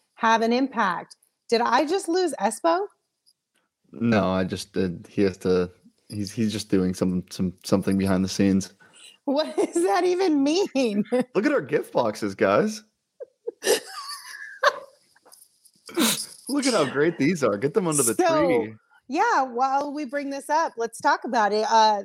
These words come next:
Speaker 1: P H N X has some holiday gift boxes available for you. So you can get a P H N X membership,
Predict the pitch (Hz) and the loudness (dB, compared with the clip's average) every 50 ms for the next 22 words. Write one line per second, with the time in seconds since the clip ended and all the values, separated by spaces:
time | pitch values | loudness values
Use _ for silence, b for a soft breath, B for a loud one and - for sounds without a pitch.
0 | - _ - - 285 294 302 302 311 285 311 302 277 269 262 247 240 254 262 - | -10 _ -8 -6 -4 -4 -2 -4 -6 -6 -6 -4 -4 -4 -2 -4 -6 -6 -8 -12
1 | - - 233 226 262 247 240 240 233 240 240 233 - 262 240 247 - - - 214 | -14 -12 -4 0 4 6 6 6 6 4 2 0 -2 -4 -4 -4 -6 -6 -2 0
2 | 220 247 269 294 277 262 254 240 190 - - 208 269 277 - - 220 190 180 180 | 0 2 0 0 0 0 -2 -2 -4 -6 -4 -4 -4 -4 -6 -6 -4 -4 -4 -6
3 | - - - 196 196 170 - - 202 175 202 190 190 190 180 180 185 180 - - | -8 -8 -6 -6 -6 -4 -4 -4 -2 -2 0 0 2 0 0 -2 -6 -8 -6 -4
4 | 196 202 196 190 185 175 - - 214 214 240 277 320 - 381 339 320 262 269 247 | -4 -2 0 0 -2 -2 -2 -4 -2 0 0 0 -2 -2 0 0 0 2 2 2
5 | 233 233 208 - - _ _ _ _ _ _ _ - - 214 - 214 - 285 294 | 2 2 2 0 -4 _ _ _ _ _ _ _ -2 0 0 0 0 0 0 0
6 | 311 311 - 320 330 302 302 285 285 - - 285 262 247 233 214 220 226 214 - | 0 0 0 0 0 2 2 0 0 0 0 0 2 2 2 2 0 0 0 0
7 | - 214 214 247 269 | 0 2 2 2 0